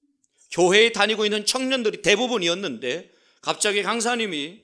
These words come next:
말씀을 전하다가 멈추고 "예수 그리스도를 구주로 영접할 자 앞으로 나오십시오." 청년들이 막 앞으로 나가는 거예요.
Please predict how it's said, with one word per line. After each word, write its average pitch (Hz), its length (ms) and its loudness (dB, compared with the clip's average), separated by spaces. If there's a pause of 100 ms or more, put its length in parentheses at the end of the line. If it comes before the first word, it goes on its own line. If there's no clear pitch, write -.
말씀을 143 420 -2
전하다가 190 580 0
멈추고 151 800 -4 (800)
"예수 185 540 6
그리스도를 165 800 -2 (200)
구주로 196 640 -2
영접할 180 760 -6
자 135 260 -4 (220)
앞으로 123 600 -6
나오십시오." 104 560 -10 (840)
청년들이 254 580 2
막 240 360 2
앞으로 262 280 0
나가는 254 400 2
거예요. 120 360 -2